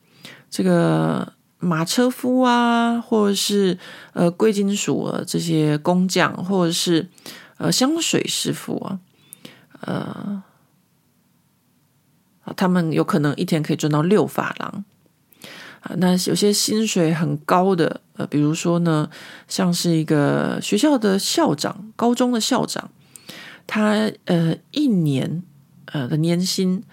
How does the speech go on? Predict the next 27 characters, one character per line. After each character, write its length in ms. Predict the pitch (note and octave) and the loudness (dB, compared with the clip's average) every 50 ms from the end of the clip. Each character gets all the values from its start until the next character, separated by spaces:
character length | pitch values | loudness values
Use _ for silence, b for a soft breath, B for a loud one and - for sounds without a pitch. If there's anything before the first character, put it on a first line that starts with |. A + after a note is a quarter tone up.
| B B B B B B B | B B B B B B B
可 120 | - - G3 | -4 -2 0
以 380 | F#3+ F3 D#3+ D3 C3 C#3+ D#3+ - | 2 2 2 2 0 -2 -4 -4
就 140 | - D#3+ D#3+ | -4 -4 -4
是 240 | - - D#3+ D#3 D3+ - | -2 -4 -4 -6 -6 -4
在 480 | - - F3 D3+ C#3+ C#3 C#3 C#3+ - - | -2 0 2 4 4 2 2 0 -2 -2
三 460 | - - - - - A3 A3 A3+ A3+ | -4 -4 -2 0 0 0 0 0 -2
千 360 | - - G#3+ G#3 G#3 G#3 G#3 | -2 -2 0 0 0 -2 -2
到 340 | - G#3+ F#3+ D#3+ D3+ - - - | 0 2 2 2 2 0 -2 -4
五 280 | - E3 D3 C3+ - - | -2 -2 -2 -2 -2 -6
千 360 | - - - G#3 G3 G3+ G#3 G3+ | -6 -2 -2 -2 0 -2 -4 -6
法 260 | - - - - - - | -6 -6 -6 -6 -6 -8
郎 180 | - - - F3+ | -10 -12 -10 -8
之 240 | - - D3+ D#3+ | -6 -6 -6 -6
间。 340 | E3+ - - E3 D3+ D#3+ F3+ F3+ - _ _ _ - - _ _ _ _ - B B B B B B B B B B B B B B B | -4 -2 0 0 0 -2 -4 -8 -12 _ _ _ -20 -20 _ _ _ _ -20 B B B B B B B B B B B B B B B
三 200 | - D4 C#4+ D#4+ | -6 -4 -4 -2
千 160 | - E4 D#4+ | 0 0 0
到 140 | E4+ E4+ D4 | 2 4 4
五 180 | G#3 E3+ D3 | 4 2 2
千 240 | D#3 - A#3 A3+ B3 | 0 0 0 -2 -2
法 220 | B3+ - F#3+ E3 | -2 -2 -2 0
郎 220 | D#3 D#3 D#3+ F3 F#3 | 0 0 0 0 0
之 160 | F3+ G#3+ G#3+ | 0 -2 -2
间 420 | A3 A3+ A3+ A3 A3 A3+ A3+ A3 | 0 0 0 0 0 -2 -2 -2
的 100 | - G3 F#3 | 0 0 2
年 220 | F3+ F3 D#3+ D#3 | 2 2 0 0
薪， 440 | F3 F3+ - G3+ G3 G3 G3+ G3+ - | -2 -4 -2 -2 -2 -2 -2 -4 -6
我 100 | - - | -8 -10